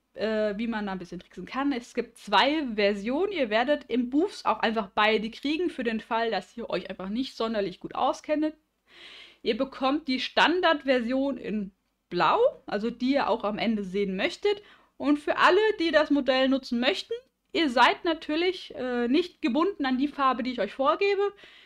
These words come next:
Ihr könnt natürlich, wenn ihr euch ein bisschen mit Unity auskennt, auch, ähm, alles komplett anpassen. Ich zeige euch auch kurz am Ende für alle die, die sich nicht sonderlich gut auskennen, äh, wo ihr die Farben ändern könnt, wo die Blend-Shapes sind,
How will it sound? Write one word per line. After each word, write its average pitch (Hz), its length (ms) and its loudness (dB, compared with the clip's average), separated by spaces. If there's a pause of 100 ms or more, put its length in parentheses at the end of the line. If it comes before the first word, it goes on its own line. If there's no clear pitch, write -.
(240)
Ihr 262 160 -4
könnt 320 360 4
natürlich, 285 580 0
wenn 254 140 0
ihr 277 120 0
euch 233 220 0
ein - 60 -18
bisschen 240 280 -6
mit 208 140 -4
Unity 240 420 0
auskennt, 349 720 0
auch, 254 320 0
ähm, 220 400 -2 (340)
alles 302 400 4
komplett 240 400 -2
anpassen. 370 600 2
Ich - 240 -12
zeige 392 260 2
euch 508 140 0
auch - 100 -6
kurz 349 220 0
am 285 120 0
Ende 320 400 2 (360)
für - 180 0
alle 302 240 6
die, 302 260 2
die 269 140 0
sich 220 240 -8
nicht 269 320 0
sonderlich 440 500 4
gut 392 140 -2
auskennen, 349 760 2
äh, 220 280 0
wo 269 120 0
ihr 269 320 2 (380)
die 240 100 -4
Farben 339 400 6
ändern 302 340 4
könnt, 277 380 0
wo 247 120 -2
die 226 180 -4
Blend-Shapes 311 760 0
sind, 302 280 0